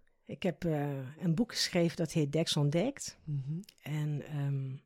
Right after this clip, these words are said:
Speaker 1: Dex Ontdekt, ehm, is eigenlijk geschreven op basis van kwantumfysica. Kwantumfysica is de wetenschap van het voelen. Er zijn wetenschappers en die hebben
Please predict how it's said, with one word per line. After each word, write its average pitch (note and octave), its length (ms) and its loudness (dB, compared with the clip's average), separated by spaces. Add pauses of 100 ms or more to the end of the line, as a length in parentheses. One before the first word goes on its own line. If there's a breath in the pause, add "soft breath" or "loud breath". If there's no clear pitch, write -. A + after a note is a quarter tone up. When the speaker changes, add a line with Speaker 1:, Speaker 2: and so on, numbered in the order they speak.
(440 loud breath)
Speaker 1:
Dex F#3+ 260 2
Ontdekt, E3+ 520 0
ehm, D3+ 560 0
is - 180 -4
eigenlijk G3 380 -2
geschreven - 420 2
op D#3 60 0
basis E3 240 2
van D#3 120 0
kwantumfysica. F3 800 -4 (800)
Kwantumfysica - 640 -2
is D#3 140 0
de - 80 -6
wetenschap E3 520 0
van E3 200 -2
het D#3 140 -4
voelen. G#3+ 440 0 (160)
Er D3+ 100 -8
zijn D#3+ 300 0
wetenschappers E3+ 1040 -2
en C#3 260 -4
die C3 160 -4
hebben C3+ 340 -2